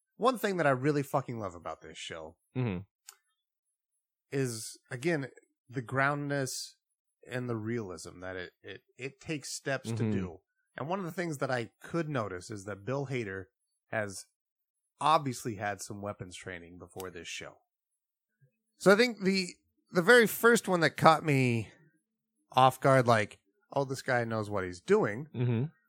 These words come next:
Speaker 1: was the first, uh, attempted assassination of, what's, was it Ryan?
Speaker 2: Okay, yeah.
Speaker 1: That's
Speaker 2: The, the
Speaker 1: guy's
Speaker 2: guy
Speaker 1: name.
Speaker 2: who dies in the first episode, right?
Speaker 1: Yes.
Speaker 2: Yeah, it's Ryan,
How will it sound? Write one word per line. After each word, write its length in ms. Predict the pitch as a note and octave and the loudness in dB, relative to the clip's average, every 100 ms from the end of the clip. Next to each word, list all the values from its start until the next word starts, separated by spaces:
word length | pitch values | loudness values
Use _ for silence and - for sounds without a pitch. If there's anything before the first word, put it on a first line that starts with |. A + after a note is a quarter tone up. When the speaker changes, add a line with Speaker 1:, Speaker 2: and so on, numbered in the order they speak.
| - | -4
Speaker 1:
was 760 | G#2+ A2+ A2 G#2 F#2+ - - - _ | 2 4 2 0 -6 -14 -16 -20 _
the 440 | B2 B2 A#2 A2+ A2 | -4 0 0 0 -2
first, 560 | - D3 C3+ B2+ - _ _ _ - | -4 0 0 0 -8 _ _ _ -2
uh, 260 | A2+ A2 - | 2 2 2
attempted 400 | A#2 D3 B2 A2+ | 0 0 0 -2
assassination 720 | G#2 B2+ A#2 A#2+ A#2+ A#2+ A2 | -2 -2 -2 -4 -2 -4 -6
of, 200 | G2 F#2 | -6 -4
what's, 240 | G2+ A#2+ - | -2 -2 -4
was 240 | A2 A2 G2+ | -6 -6 -4
it 80 | F#2 | -8
Ryan? 800 | F#2 F#2+ A#2 D#3 G#3+ B3 B3 G#3+ _ _ _ _ _ _ _ - | -8 -4 0 0 0 -2 -4 -10 _ _ _ _ _ _ _ 4
Speaker 2:
Okay, 400 | D3+ C3 A#2 A#2+ | 6 8 6 2
yeah. 360 | A#2 C3+ G#2+ F#2 - _ _ _ _ - - | 4 8 8 6 -2 _ _ _ _ -20 -14
Speaker 1:
That's 140 | - C#3 | -4 10
Speaker 2:
The, 240 | D3 D3 C#3 | 12 12 12
the 80 | |
Speaker 1:
guy's 20 | C#3+ | 12
Speaker 2:
guy 120 | D3+ | 12
Speaker 1:
name. 60 | D3+ | 12
Speaker 2:
who 60 | |
dies 240 | C3+ C3 A#2+ | 12 10 8
in 60 | |
the 60 | G#2+ | 2
first 280 | - A2+ - | 4 4 4
episode, 360 | F#2 - F2+ F2 | 2 2 0 6
right? 60 | |
Speaker 1:
Yes. 380 | G2+ C#3+ - - | 8 8 2 0
Speaker 2:
Yeah, 180 | A#2 A2 | 6 8
it's 120 | G#2+ | 8
Ryan, 380 | G2+ F#2+ F#2+ F#2 | 4 4 2 -2